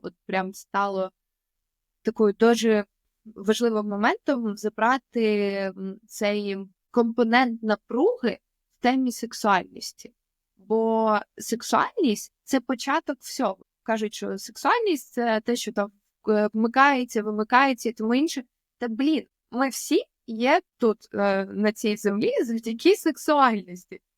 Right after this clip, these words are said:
Завдяки тому, що наші, там, батьки полюбили один одного, да, там, зайнялись сексом, і ми з'явились.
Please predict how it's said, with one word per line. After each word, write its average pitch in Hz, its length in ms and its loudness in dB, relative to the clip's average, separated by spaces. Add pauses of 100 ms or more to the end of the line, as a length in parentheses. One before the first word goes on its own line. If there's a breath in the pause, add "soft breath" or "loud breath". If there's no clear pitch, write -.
(260)
Завдяки 220 420 -2
тому, 440 340 -2
що 247 160 -6
наші, 220 640 -2
там, 202 200 -4
батьки 202 360 -2 (440)
полюбили 277 540 2
один 320 280 0
одного, 247 500 -2
да, 226 160 0
там, 226 220 -6
зайнялись 214 460 -2
сексом, 427 340 -8
і 220 140 -2
ми 285 120 0
з'явились. 277 720 -4